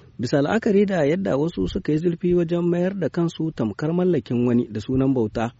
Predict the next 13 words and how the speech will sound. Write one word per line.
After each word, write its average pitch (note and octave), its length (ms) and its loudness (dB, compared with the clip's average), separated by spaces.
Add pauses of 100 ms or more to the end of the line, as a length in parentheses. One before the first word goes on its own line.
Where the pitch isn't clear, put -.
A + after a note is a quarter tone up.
(340)
matsakaimi B2+ 580 0
a B2+ 80 -4
kan C3+ 300 0
ayyukan C3 440 0
faɗakarwa C3+ 760 0
ya C#3 160 0
zama C#3+ 220 -2
wajibi D3+ 680 0
ga C3+ 100 0
masu A2+ 280 -2
yaƙi D#3+ 300 0
da G#2+ 80 -2
bauta. G2 440 -2